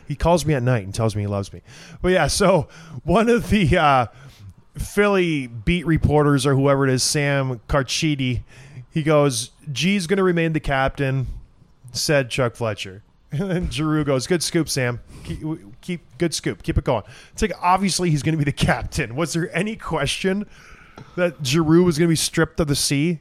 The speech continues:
Is there anybody coming in who's just screaming leadership? "We gotta give it to, uh, Ryan Ellis, the guy who was a ca-," no, he wasn't a ca-, "Risto, he's such a leader. Atkinson." No, these guys are, you know,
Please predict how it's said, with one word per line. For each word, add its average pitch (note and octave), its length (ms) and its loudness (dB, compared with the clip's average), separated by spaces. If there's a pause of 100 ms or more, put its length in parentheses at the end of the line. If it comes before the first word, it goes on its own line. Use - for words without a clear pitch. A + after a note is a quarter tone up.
Is D3 140 0
there F3+ 80 4
anybody G3+ 260 2
coming E3 460 0
in D3 180 2
who's D3 200 4
just C3 220 0
screaming D3+ 520 0
leadership? D3 600 4 (320)
"We G3 120 -2
gotta A3 240 2
give G3+ 180 2
it G3+ 160 0
to, F#3+ 260 2
uh, E3+ 300 0 (380)
Ryan F#3+ 420 2
Ellis, F#3 420 2
the F3 100 -4
guy F3+ 180 0
who F#3+ 60 0
was F3+ 160 0
a E3+ 40 -4
ca-," E3 200 -4
no, F#3 140 2
he F3+ 60 4
wasn't E3 300 2
a - 20 -2
ca-, D#3 120 -2
"Risto, F#3+ 680 2
he's F3+ 100 2
such G3 220 -2
a F#3 60 2
leader. F#3 360 0
Atkinson." F3+ 600 -4
No, A2+ 200 -4
these C3 200 -8
guys D#3 320 -4
are, D3+ 180 -2
you B2 160 -4
know, A2 220 0